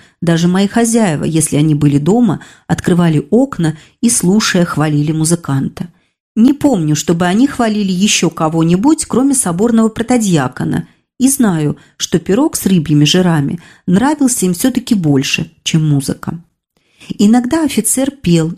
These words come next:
и читал стихи глуховатым голосом, странно задыхаясь,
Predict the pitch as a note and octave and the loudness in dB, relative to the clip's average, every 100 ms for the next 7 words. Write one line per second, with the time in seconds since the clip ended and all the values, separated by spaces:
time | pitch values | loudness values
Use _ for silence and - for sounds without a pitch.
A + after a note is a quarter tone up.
0 | - F#3+ - - A3 A3 - A#3 - D3+ | -2 0 0 -2 -2 0 -2 -2 0 0
1 | D3+ D3 D#3 D3+ D3+ D#3+ D3 D3 C#3+ - | -2 -2 -2 -2 -2 -4 0 0 0 -2
2 | F#3 - _ - - F3 F#3 G3 F#3+ G3 | -4 -6 _ -10 -6 -2 0 0 2 2
3 | F#3+ - D3+ C3 - - | 0 -2 -4 -4 -6 -10